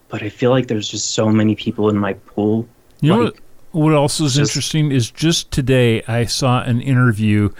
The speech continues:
Speaker 2: on one of the news television networks that a reporter did with a group of high school seniors this year.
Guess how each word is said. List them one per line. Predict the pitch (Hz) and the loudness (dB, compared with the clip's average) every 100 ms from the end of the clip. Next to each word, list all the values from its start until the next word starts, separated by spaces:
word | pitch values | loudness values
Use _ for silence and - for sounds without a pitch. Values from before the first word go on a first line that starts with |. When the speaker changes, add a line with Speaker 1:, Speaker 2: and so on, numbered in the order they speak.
| - - - | -16 -20 -4
Speaker 2:
on | 120 113 113 | 0 2 2
one | 120 | 2
of | 113 | 2
the | 110 | 2
news | 113 113 - | 2 2 0
television | - 107 104 98 117 | -2 -2 -2 -2 0
networks | 110 107 110 110 - - - - - | -2 -2 -4 -6 -10 -16 -20 -10 -2
that | 120 | 2
a | 113 | 2
reporter | 117 - - 160 160 | 0 -2 -2 0 2
did | 120 107 131 120 113 | 0 2 2 2 0
with | 107 127 | -2 -2
a | |
group | 113 117 127 131 - | -2 2 2 0 0
of | 123 117 | 0 0
high | - 131 117 | -2 -2 -2
school | - 139 127 120 - | -2 -2 0 0 -2
seniors | - 135 123 117 98 92 - - | -4 2 2 4 0 -4 -10 -6
this | 107 - 117 | -4 -4 -2
year. | 110 92 | 0 0